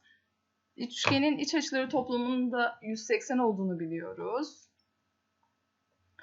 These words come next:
Hemen işlemimizi yapmaya çalışırsak. B D A C üçgeninin iç açıları toplamı yüz seksen derece.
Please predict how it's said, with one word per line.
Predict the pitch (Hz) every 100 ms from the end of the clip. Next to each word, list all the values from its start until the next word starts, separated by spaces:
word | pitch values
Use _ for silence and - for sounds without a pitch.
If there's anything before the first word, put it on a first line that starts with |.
| - _ _ _ _ _ _ -
Hemen | 180 - 254
işlemimizi | 254 - 233 220 220
yapmaya | 220 214 208 214
çalışırsak. | 214 196 - 180 - - - - - - _ _ _ _ _ _ _ _ _ - _ _ _ _ _ _ _ _ _ _ _ _ _ _ _ _ _ _
B | - -
D | -
A | 139 233
C | 277 254
üçgeninin | 226 - - 277 254 247 240 254 269 -
iç | 254 -
açıları | 277 226 208
toplamı | 202 190 185 175
yüz | 175
seksen | 180 202 202 - 247 254
derece. | 262 254 233 247 254